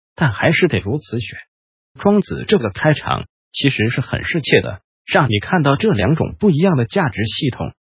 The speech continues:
这中间有一个结构张力的拉扯。你要不要从惠子走上庄子之路，就随你自己高兴来，这真的没人会逼你，至少这社会，你的家人不会。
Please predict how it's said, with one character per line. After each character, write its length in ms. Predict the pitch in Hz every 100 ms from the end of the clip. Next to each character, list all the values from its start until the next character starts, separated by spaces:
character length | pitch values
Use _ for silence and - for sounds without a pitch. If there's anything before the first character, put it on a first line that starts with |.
| _
这 160 | - 214
中 200 | 139 180
间 180 | 180 185
有 180 | 131 -
一 120 | 82
个 100 | 139
结 220 | - 104
构 160 | 175 160
张 200 | 175 190
力 120 | 180
的 80 | -
拉 220 | 82 151
扯。 280 | 160 - - - _ _ _ -
你 180 | 123 151
要 140 | 202
不 100 | 139
要 140 | 190 156
从 180 | 123
惠 180 | 156 214
子 200 | 131 82 -
走 200 | 78 69
上 160 | 107
庄 260 | 107 165 175
子 140 | -
之 100 | -
路， 240 | 135 117 - _ _
就 180 | 180 151
随 260 | - 113
你 120 | 147 85
自 160 | -
己 140 | 185 85
高 240 | - 156
兴 140 | 165 151
来， 280 | - - - _ -
这 300 | 226 165 - _ _
真 240 | - 208 175
的 80 |
没 140 | 87 101
人 260 | 165 120
会 160 | 135 120
逼 180 | 101 165
你， 320 | 120 73 62 _ _ _ _ _
至 220 | - 196
少 180 | - -
这 240 | 185 - _ _ _ _
社 300 | - - 220
会， 240 | 87 87 - _ _
你 140 | - 123
的 60 |
家 220 | 95 143 143
人 200 | 98 104
不 140 | 107
会。 160 | -